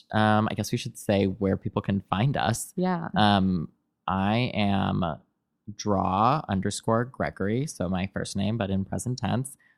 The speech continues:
Speaker 1: um, on both Twitter and Instagram.
Speaker 2: I am Anna Loca, A N A L O C A A on Instagram and A N A L O C A underscore on Twitter.
Speaker 1: Love it.
Speaker 2: Why don't they match? I don't know.
Speaker 1: <laughs> It's a little
Speaker 2: Um,
Speaker 1: chaos.
Speaker 2: <laughs> it's chaotic.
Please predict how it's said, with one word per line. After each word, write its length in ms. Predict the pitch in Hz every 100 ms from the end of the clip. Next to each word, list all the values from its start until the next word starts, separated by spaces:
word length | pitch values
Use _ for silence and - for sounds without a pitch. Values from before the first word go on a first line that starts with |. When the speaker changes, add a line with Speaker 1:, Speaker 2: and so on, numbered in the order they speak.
| - -
Speaker 1:
um, 300 | 98 92 92
on 160 | 95 95
both 280 | 90 92 -
Twitter 360 | - 90 98 -
and 120 | 104
Instagram. 600 | - - - 52 65 127 123 _ _ -
Speaker 2:
I 420 | 175 202 226 233 -
am 520 | 180 175 170 170 170 _ _ _ -
Anna 280 | 175 175 170
Loca, 800 | 156 156 160 202 214 240 269 - -
A 180 | 165 165
N 180 | 160 -
A 220 | 160 156 -
L 180 | 160 -
O 160 | 156
C 440 | 156 - 165 151 - -
A 300 | 151 151 - -
A 340 | 151 156 180 -
on 120 | 156
Instagram 640 | 151 - 131 139 139 143 -
and 200 | - 143 -
A 200 | 156 151 151
N 160 | 147
A 220 | 151 143 151
L 160 | 143 143
O 120 | 143
C 280 | - 151 143
A 180 | 139 -
underscore 680 | 190 175 147 - 131 127 123
on 180 | 135 135
Twitter. 480 | - 131 120 156 - -
Speaker 1:
Love 140 | 196
it. 120 | - _ 170
Speaker 2:
Why 180 | 151
don't 160 | 151 151
they 100 | 143
match? 300 | 139 143 147
I 80 | 135
don't 220 | 135 -
know. 260 | 131 127 151
Speaker 1:
<laughs> 60 | - - - - -
It's 0 |
a 440 | 170 165 151 143 143
little 200 | 143 -
Speaker 2:
Um, 40 |
Speaker 1:
chaos. 220 | - - -
Speaker 2:
<laughs> 340 | 175 214 220
it's 220 | 214 -
chaotic. 560 | - 180 151 131 113